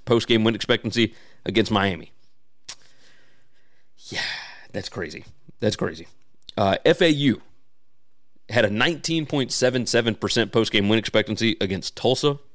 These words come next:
They won the game by three. Old Dominion, twenty-four point three seven percent post-game win expectancy against Southern Miss. That's wild.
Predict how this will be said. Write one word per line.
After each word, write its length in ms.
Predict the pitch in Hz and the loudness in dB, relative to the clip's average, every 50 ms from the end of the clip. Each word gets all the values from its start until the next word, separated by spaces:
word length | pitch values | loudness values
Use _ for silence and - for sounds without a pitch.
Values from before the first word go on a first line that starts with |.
| - - - | -20 -10 -4
They 80 | 101 | -2
won 160 | 101 104 110 107 | 0 2 2 2
the 60 | 101 | 2
game 200 | 98 101 98 90 | 2 0 0 0
by 140 | 87 85 85 | -2 -4 -4
three. 360 | - - 98 110 135 175 220 - - - - - - - - - - - - - - - - - - - - - - - - - - - - - - - - - - - - - - - - - - - - - - - - - - - - - - - - - - - - - - - - - - - - - - - - - - - - - - - - - - - - - - - - - - | -6 -6 -6 -4 -4 -6 -6 -10 -16 -20 -20 -20 -20 -20 -20 -20 -20 -20 -20 -20 -20 -20 -20 -20 -20 -20 -20 -20 -20 -20 -20 -20 -20 -20 -20 -20 -20 -20 -20 -20 -20 -20 -20 -20 -20 -20 -20 -20 -20 -20 -20 -20 -20 -20 -20 -20 -20 -20 -20 -20 -20 -20 -20 -20 -20 -20 -20 -20 -20 -20 -20 -20 -20 -20 -18 -18 -18 -18 -20 -20 -20 -20 -20 -20 -20 -20 -20 -20 -20 -20 -20 -20 -20 -20 -10 -2 2
Old 220 | 120 160 214 175 | 4 4 4 4
Dominion, 360 | 160 143 165 202 180 - - - - - - - - - - - | 2 2 2 0 0 -2 -8 -12 -18 -20 -20 -20 -20 -20 -18 -12
twenty-four 600 | - - 160 185 208 208 - - 170 170 170 165 | -4 0 0 2 2 2 0 2 4 4 4 4
point 340 | - 175 156 147 135 - - | 4 2 2 2 2 0 -4
three 320 | - 117 135 156 165 165 | -4 -2 0 0 0 -2
seven 440 | - - - 120 117 101 104 98 90 | -2 -2 2 2 2 2 0 -2 -4
percent 480 | - 104 - - 101 92 - - - - | -4 -4 -2 -2 -2 -2 -4 -6 -4 0
post-game 360 | - 110 107 - 113 104 101 | 2 2 2 2 2 2 2
win 120 | 98 101 | 2 0
expectancy 560 | 98 - - - 98 - - 92 - 101 - - | -2 -2 -2 -2 -2 -2 -4 -6 -4 -4 -4 -4
against 300 | 104 98 101 101 - - | -4 -4 -4 -4 -2 0
Southern 260 | - 101 92 90 87 | 0 0 0 0 -4
Miss. 280 | 82 - - - - - - - - - - - - - - - - - - - - - - - - - - - - - | -6 -8 -10 -12 -14 -16 -18 -20 -20 -20 -20 -20 -20 -20 -20 -20 -20 -20 -20 -20 -20 -20 -20 -20 -20 -20 -20 -20 -16 -10
That's 180 | - 73 90 - | -8 -8 -8 -8
wild. 380 | 87 80 73 - - - - | -8 -10 -12 -12 -14 -18 -20